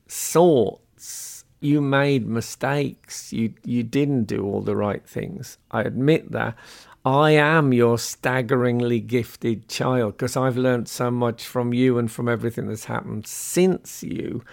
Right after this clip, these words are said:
And I think that goes right back to the very first hymn where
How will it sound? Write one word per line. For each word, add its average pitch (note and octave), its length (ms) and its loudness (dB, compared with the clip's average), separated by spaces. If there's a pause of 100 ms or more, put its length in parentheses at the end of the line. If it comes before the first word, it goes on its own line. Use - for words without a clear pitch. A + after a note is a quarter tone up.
(520)
And C#3 180 2
I D#3 60 4
think A#3 280 0
that G3 180 2
goes D3+ 260 4
right D#3 520 4
back C#3+ 500 -2 (320)
to C3 540 4 (220)
the C#3 120 0
very D3+ 640 4
first A#2+ 600 0
hymn A2+ 360 0 (420)
where B2+ 640 2